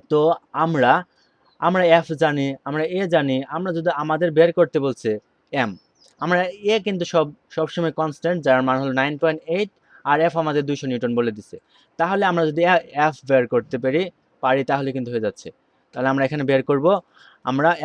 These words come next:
F equal to জানি এম এ, তাহলে আমাদের M equal to হলো F divide by A। কিভাবে? এই যে এই অংশটা এই নিচে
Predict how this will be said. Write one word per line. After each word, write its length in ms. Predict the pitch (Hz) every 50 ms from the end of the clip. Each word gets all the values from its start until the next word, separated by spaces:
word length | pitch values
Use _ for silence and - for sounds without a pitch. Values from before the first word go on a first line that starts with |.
| 147 135
F 20 | - 156
equal 180 | 139 - 147 139
to 60 | 143 139
জানি 160 | 143 139 143 143 131 - _ _ _ _ _ _ _ -
এম 160 | 135 139 151 156 170
এ, 20 | 196 214 208 - _ _ _ _ _ _ _ _ _
তাহলে 260 | - 127 127 135 127 127 127 123
আমাদের 320 | 123 127 123 120 127 123 120 120 - _ _ _ _ _ _
M 200 | - 165 180 190 190 185
equal 260 | 160 - 165 151 147 143 135
to 60 | 151 139
হলো 200 | 147 139 143 160 180 165 - _ _ _ _ _ _ _ _ _ _ _ _ _ _ _ _ 139 139 139 127
F 40 | 113 - - - _ _ _ _ _ _ _ _ _ _ _
divide 520 | 123 123 123 139 143 127 147 156 143 143 143 151
by 120 | 170 180 175 180 170 156
A। 20 | 131 101 - _ _ _ _ _ _ _ _ _ _ _ _ _ _ _ _
কিভাবে? 320 | - 165 170 185 170 143 143 139 - 175 170
এই 80 | 175 160
যে 80 | 170 160 143 151 - - _ - 170
এই 80 | 175 175 165
অংশটা 340 | 165 - - 170 165 190 175 156 131 - 156 156
এই 60 | 147 147
নিচে 160 | 147 143 160